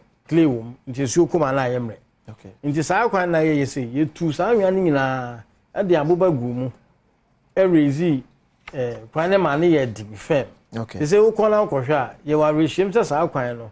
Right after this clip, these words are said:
Speaker 1: eh, fifteen, twenty years yɛde yɛbɛtwa.
Speaker 2: Bottom adeɛ no?
Speaker 1: Bottom adeɛ no. Because
Speaker 2: That, that's with maintenance?
Speaker 1: With maintenance.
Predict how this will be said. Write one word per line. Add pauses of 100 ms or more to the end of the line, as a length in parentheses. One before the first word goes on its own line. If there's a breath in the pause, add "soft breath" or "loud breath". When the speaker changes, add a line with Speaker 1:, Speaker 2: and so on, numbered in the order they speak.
(340)
Speaker 1:
eh,
fifteen,
twenty
years
yɛde
yɛbɛtwa. (100)
Speaker 2:
Bottom
adeɛ
no?
Speaker 1:
Bottom
adeɛ
no. (200)
Because
Speaker 2:
That,
that's
with
maintenance?
Speaker 1:
With
maintenance.